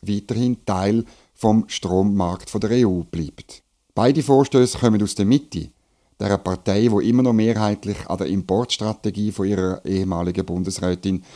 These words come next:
Doris Leuthard festhält. Aber genau die Importe sind unsicher. Die E U will ab zwanzig sechsundzwanzig die Exportkapazitäten von ihrem Stromnetz um siebzig Prozent kürzen. Das könnte das Stromnetz aus dem Gleichgewicht bringen. In der Schweiz,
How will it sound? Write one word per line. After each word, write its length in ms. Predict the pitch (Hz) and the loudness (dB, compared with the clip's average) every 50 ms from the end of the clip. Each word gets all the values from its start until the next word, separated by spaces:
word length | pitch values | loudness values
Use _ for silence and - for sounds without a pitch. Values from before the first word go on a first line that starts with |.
| - _ _ | -20 _ _
Doris 340 | - 92 95 98 113 131 - | -2 0 2 2 2 0 0
Leuthard 440 | - 87 87 87 87 - 80 78 - | 0 0 0 -2 -2 -6 -10 -10 -8
festhält. 680 | - - 85 78 - - - 80 - - - 71 - _ _ _ _ _ _ - - - | -8 -8 -8 -8 -8 -8 -8 -8 -8 -8 -12 -14 -16 _ _ _ _ _ _ -20 -6 -2
Aber 140 | - 107 123 | 0 2 4
genau 260 | 120 139 143 156 170 | 4 6 6 6 6
die 160 | 175 160 151 139 | 6 6 4 4
Importe 460 | 123 117 113 - 117 139 143 - - | 4 4 4 4 2 2 2 0 0
sind 120 | 131 113 | 0 2
unsicher. 640 | 107 110 123 127 113 110 87 80 - - 82 82 - _ - | 2 2 0 0 -2 -2 -4 -6 -8 -10 -12 -12 -10 _ -2
Die 60 | 113 | 2
E 160 | 101 123 139 | 4 6 6
U 140 | 147 147 127 | 6 6 6
will 140 | 131 127 110 | 4 4 2
ab 140 | 104 - | 0 -2
zwanzig 300 | - - 101 98 98 92 | -2 -2 0 0 0 -2
sechsundzwanzig 720 | - - 123 143 - - 147 - - 131 117 117 117 - - - | -4 -4 -4 -4 -4 -6 -6 -4 -2 -2 0 0 -2 -2 -4 -6
die 120 | 98 101 - - 110 110 - | -6 -6 -6 -6 -8 -4 0
Exportkapazitäten 1500 | - 110 - - - - 120 131 139 156 - - - - 131 120 - - 117 - 123 110 - 113 113 113 113 - - 113 - - - - - - _ | 0 0 0 -4 -2 2 2 2 2 0 -4 -10 -6 -4 -4 -4 -2 -4 -6 -4 -6 -4 -2 -2 -2 -2 -2 -2 -4 -4 -4 -8 -14 -20 -20 -20 _
von 140 | - 113 | -2 -2
ihrem 180 | 113 107 107 110 | 0 2 0 0
Stromnetz 680 | 101 - - 95 107 110 107 107 104 101 98 - - | -2 -2 0 2 2 4 4 4 2 0 0 -4 -6
um 220 | - - 101 101 95 | -6 -4 -2 -2 -2
siebzig 480 | - - 117 - - - - - - | -2 -2 -2 -2 -4 -6 -14 -12 -8
Prozent 480 | - 98 98 - - 95 90 92 98 - | -6 -6 -6 -4 -4 -4 -2 -4 -4 -6
kürzen. 460 | - - 92 87 - - - - 95 - _ _ _ _ _ _ - | -6 -4 -4 -4 -6 -8 -12 -14 -14 -16 _ _ _ _ _ _ -4
Das 160 | - - 117 - | -2 0 2 4
könnte 280 | 135 131 127 123 135 | 4 4 4 4 0
das 40 | 113 | -2
Stromnetz 480 | - - 110 113 113 113 117 113 - - | 0 4 6 6 6 6 4 4 2 0
aus 80 | 117 | 0
dem 120 | 92 131 123 | 0 0 0
Gleichgewicht 580 | 113 95 85 80 - - 87 85 - - _ | 2 0 0 -2 -4 -6 -6 -6 -6 -8 _
bringen. 340 | - 87 80 78 73 73 67 - _ _ _ | -6 -6 -4 -4 -6 -10 -12 -14 _ _ _
In 100 | - 104 | -4 -2
der 80 | - 101 | -2 0
Schweiz, 400 | 85 101 117 156 185 180 - - | 2 2 2 2 2 -2 -8 -12